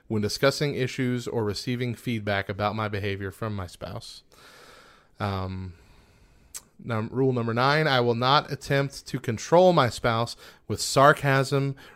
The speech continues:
rage, threats, manipulation, shame, jealousy, or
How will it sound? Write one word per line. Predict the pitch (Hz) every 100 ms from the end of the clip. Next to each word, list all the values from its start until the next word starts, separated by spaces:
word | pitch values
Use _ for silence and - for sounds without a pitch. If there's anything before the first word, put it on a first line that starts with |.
| -
rage, | 107 123 123 123 117 - -
threats, | - - 123 123 - - 117
manipulation, | 113 123 123 123 117 - 113
shame, | - 127 117 113 117 - - - _
jealousy, | - 117 107 - 117 107 104 - -
or | 107 120 151 135 120 120